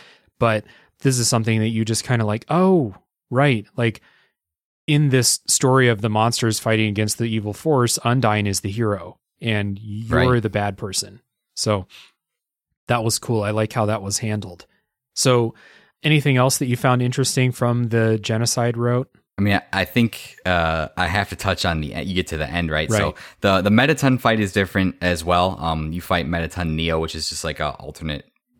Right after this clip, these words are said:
Speaker 2: harder version of that.
Speaker 1: Mm-hmm.
Speaker 2: Um, but really, you just go through the game killing everyone. I don't even think,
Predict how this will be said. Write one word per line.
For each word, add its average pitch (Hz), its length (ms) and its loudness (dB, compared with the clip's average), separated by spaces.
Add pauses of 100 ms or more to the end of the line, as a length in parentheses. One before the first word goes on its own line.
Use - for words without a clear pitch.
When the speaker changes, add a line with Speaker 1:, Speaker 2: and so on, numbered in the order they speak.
Speaker 2:
harder 123 320 2
version 113 320 2
of 104 80 -2
that. 101 260 0
Speaker 1:
Mm-hmm. 123 380 -2
Speaker 2:
Um, 82 280 0
but 110 160 4
really, 110 520 2 (240)
you 101 120 -2
just 107 200 -2
go 104 160 4
through 104 140 -4
the 92 80 0
game 85 340 0
killing 92 320 -2
everyone. 95 360 2
I 92 120 0
don't 120 120 4
even 104 180 2
think, 92 420 -4